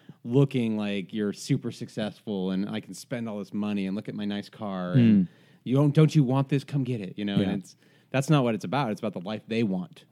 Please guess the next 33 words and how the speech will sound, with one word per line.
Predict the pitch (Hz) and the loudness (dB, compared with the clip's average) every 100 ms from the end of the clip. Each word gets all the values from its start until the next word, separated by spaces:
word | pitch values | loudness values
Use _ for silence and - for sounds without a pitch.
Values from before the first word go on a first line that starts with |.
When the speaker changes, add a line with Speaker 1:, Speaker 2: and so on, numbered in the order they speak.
| _ | _
Speaker 2:
Right. | - 92 | -2 0
Speaker 1:
Each | - | 0
person's | 127 117 113 92 | -2 -2 -2 -6
different. | 90 110 92 87 - | -4 -6 -6 -10 -8
So | 104 92 90 90 | -6 -4 -4 -4
Speaker 2:
Right. | 117 101 | 0 0
Speaker 1:
that's | 92 - | 0 -8
what | 110 107 - | -6 -6 -4
really | 113 123 107 | 0 2 2
showed | - 110 | 0 -2
up | 107 | -2
in | 98 | -2
that | 90 | -2
room | 95 117 92 | -2 -2 -2
is | 85 | -4
like, | 95 90 _ _ | -6 -10 _ _
if | - 127 | -6 -2
I | |
make | 117 196 160 | 0 -2 -2
more | 117 | -4
money, | 98 92 95 127 _ _ | -6 -8 -10 -14 _ _
then | 113 | -12
I'll | 113 | -8
be | |
able | 120 | -10
to | 113 | -10
spend | 120 | -10
more | 113 110 | -10 -10
time | 113 | -12
with | 104 | -12
my | 98 | -12
kids. | 95 90 _ - | -16 -20 _ 0
Speaker 2:
Right. | 113 | 2